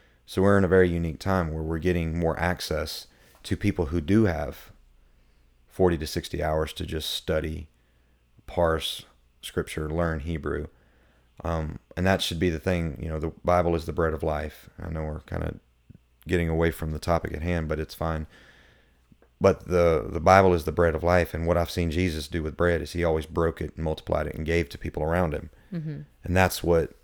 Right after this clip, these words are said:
Speaker 1: you know, those of us who have time to study, dig apart Scripture, I think the greatest thing we can do is start a podcast and, and help people who are driving to work right now listening to this.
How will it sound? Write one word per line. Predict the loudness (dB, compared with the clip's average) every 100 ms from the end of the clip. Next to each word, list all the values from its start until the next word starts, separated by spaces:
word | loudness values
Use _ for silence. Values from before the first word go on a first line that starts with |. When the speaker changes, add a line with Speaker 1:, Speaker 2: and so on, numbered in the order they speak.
| _ -12
Speaker 1:
you | -6
know, | 2
those | 2 2
of |
us | 0 0
who | -2
have | -6 -4
time | 0 4 4
to | 0 -4 -6 -8 -12 _ _
study, | -12 0 2 2 -4 -8 _ _ _ _ -6
dig | 2 2
apart | 2 -2 -4
Scripture, | -6 -6 -4 -4 -6 _ _ _ _ _ -10
I |
think | -4 -2
the |
greatest | 2 2 2 -2
thing | -2
we | -2
can | -2 -2
do | 0 0 0
is | 0 -2 -4 -14 _
start | -8 -8
a |
podcast | -4 -4 -4 -6 -6 -10 -18 -20 _ _ _ _ _ _
and, | -10 -10 -6
and | -8
help | 0 2 2 -4
people | -6 -2 -2
who | 0 -2
are | 0 0 -2 -8 -16 -20 -12
driving | 2 6 8 6 2
to | 0
work | 2 0 -2
right | -2 -2
now | -4 -2
listening | -2 -4 -6 -6
to | -6
this. | -6 -6 -16